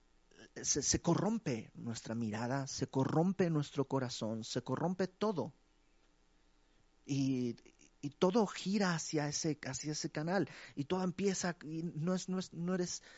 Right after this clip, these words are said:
no, no se es capaz de, ni siquiera de, de mirar con inocencia a alguien. Y se necesita que Dios transforme todo eso. Pero cuando Dios ya me ha limpiado,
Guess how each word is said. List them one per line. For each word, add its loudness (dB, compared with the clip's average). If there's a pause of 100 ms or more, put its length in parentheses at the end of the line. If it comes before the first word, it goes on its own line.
(200)
no, 2
no 2
se 0
es 2
capaz 2
de, 6 (280)
ni 4
siquiera 4
de, 2
de -2
mirar 0
con -2
inocencia -2
a -2
alguien. -4 (1600)
Y -8
se 2
necesita 0
que 2
Dios 2 (360)
transforme 4
todo 2
eso. -2 (320)
Pero 6
cuando 2
Dios 2
ya 4
me 4
ha 4
limpiado, 2